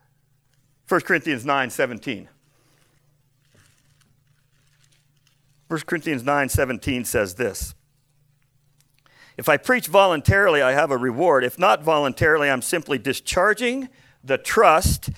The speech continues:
committed to me." It's like, "Here's your job description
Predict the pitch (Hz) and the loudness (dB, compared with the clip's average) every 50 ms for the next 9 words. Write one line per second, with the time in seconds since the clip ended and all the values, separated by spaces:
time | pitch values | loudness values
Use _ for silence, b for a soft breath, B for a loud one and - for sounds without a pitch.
0 | B B B B B B B _ _ _ _ - - 202 214 226 220 185 156 - | B B B B B B B _ _ _ _ -8 -6 -2 -2 0 0 -2 -4 -4
1 | - - 113 98 87 - - _ _ _ _ _ _ _ _ _ _ _ _ _ | -6 -10 -10 -10 -12 -16 -20 _ _ _ _ _ _ _ _ _ _ _ _ _
2 | _ _ _ _ _ - - - 190 180 175 175 b b b - 233 240 247 202 | _ _ _ _ _ -18 -12 -6 -4 -4 -4 -6 b b b -6 -4 -4 -4 -4
3 | 180 196 190 180 135 113 180 190 202 196 156 156 143 - - 151 143 143 - - | -4 -4 -4 -4 -2 0 0 0 0 0 -2 -6 -8 -6 -4 -4 -4 -4 -4 -6
4 | 143 151 160 | -8 -8 -8